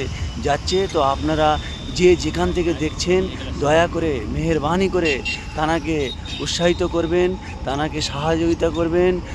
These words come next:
তানার সঙ্গে আহ্বান করবেন, তানার যেন টোটাল এই পশ্চিমবাংলা থেকে আর সৌদি যাওয়ার পথে যেন কোথাও কোনো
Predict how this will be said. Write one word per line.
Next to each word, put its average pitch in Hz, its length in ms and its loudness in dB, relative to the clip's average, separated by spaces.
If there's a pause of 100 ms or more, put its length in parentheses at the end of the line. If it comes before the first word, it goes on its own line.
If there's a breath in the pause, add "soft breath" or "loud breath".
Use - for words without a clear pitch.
(160 loud breath)
তানার 170 440 2
সঙ্গে 175 520 2 (380 loud breath)
আহ্বান 170 540 2
করবেন, 165 400 2 (340 loud breath)
তানার 233 380 4
যেন 190 200 0 (560 loud breath)
টোটাল 180 440 2 (440)
এই 170 200 6 (180)
পশ্চিমবাংলা 185 720 4
থেকে 175 320 0 (380 loud breath)
আর 131 160 -2
সৌদি 170 500 0
যাওয়ার 180 420 6
পথে 170 320 2 (400 loud breath)
যেন 160 180 -2
কোথাও 175 440 2 (220)
কোনো 185 220 0